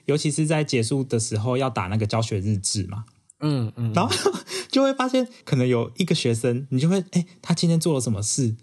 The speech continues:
Speaker 1: 啊，他今天好像完全没有发生什么事哎。”然后就不知道打什么。
Speaker 2: 对。<laughs> 哎，跟大家讲一下，就是我们其实每一堂、每次教完课啊，回家的时候都要教，打教学日志，就是要回报给社工，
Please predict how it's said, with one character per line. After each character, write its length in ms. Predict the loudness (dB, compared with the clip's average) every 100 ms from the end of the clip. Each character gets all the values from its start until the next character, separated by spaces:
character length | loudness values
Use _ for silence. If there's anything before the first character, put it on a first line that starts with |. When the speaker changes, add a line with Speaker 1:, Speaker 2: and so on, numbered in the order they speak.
| -12 _ _ _
Speaker 1:
啊， 240 | -2 0
他 120 | 2
今 100 | 2
天 80 | 2
好 80 | 2
像 140 | 2
完 100 | 2
全 100 | 2
没 100 | 2
有 80 | 2
发 120 | 2
生 140 | 2 2
什 100 | 0
么 120 | 0
事 280 | 0 2 2
哎。” 280 | 2 0 -4 -14 -4
然 100 | 0
后 40 |
就 120 | 2 0
不 120 | 0
知 60 |
道 120 | 0 2
打 140 | 0
什 100 | 0
么。 180 | -2 -2 2 2 4 2
Speaker 2:
对。 420 | 2 2 2 -2 -4 -6 -4 -2 -4
<laughs> 600 | -4 -12 -14 _ -10 -4
哎， 140 | -4 -6 -16 -6
跟 160 | 0 2
大 80 |
家 60 | 2
讲 100 | 0
一 20 |
下， 80 | 0
就 100 | 0
是 80 | -2
我 140 | 0
们 180 | -2 -2
其 120 | -4
实 120 | -2
每 100 | -2
一 80 | -4
堂、 160 | -6 -8
每 120 | -6 -4
次 160 | -2
教 220 | -2 -2
完 180 | -2 -4
课 220 | -6 -6
啊， 220 | -4 -6 -10 _ _
回 160 | -4
家 200 | -2 -2
的 80 | -2
时 160 | -2 -4
候 100 | -4
都 80 |
要 100 | -4
教， 160 | -4 -6
打 220 | -8 -10
教 160 | -6 -6
学 140 | -6
日 160 | -8 -8
志， 120 | -8
就 120 | -6
是 40 | -4
要 80 |
回 200 | -4 -6
报 160 | -4 -4
给 160 | -4 -2
社 280 | -2 -2
工， 280 | -4 -6 -8